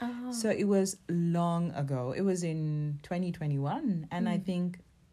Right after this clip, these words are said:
Speaker 2: when my decision to start a podcast was during the pandemic, and that was a different life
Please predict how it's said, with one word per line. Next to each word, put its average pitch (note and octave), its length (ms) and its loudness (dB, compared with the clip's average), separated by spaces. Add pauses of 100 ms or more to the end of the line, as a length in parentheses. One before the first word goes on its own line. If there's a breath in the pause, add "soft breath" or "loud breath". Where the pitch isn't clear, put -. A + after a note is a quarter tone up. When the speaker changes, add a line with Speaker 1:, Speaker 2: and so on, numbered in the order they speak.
(120)
Speaker 2:
when F3 300 0
my F3+ 100 0
decision F#3+ 440 0
to F#3+ 100 -4
start F#3 320 -2
a G3 40 -6
podcast D#3+ 600 -6
was D3+ 240 -2
during D3+ 340 0
the C#3+ 80 -4
pandemic, D3+ 720 0
and E3 140 -6
that E3+ 100 -2
was F3+ 140 -2
a F3+ 40 -4
different G#3 440 0
life D3+ 420 -2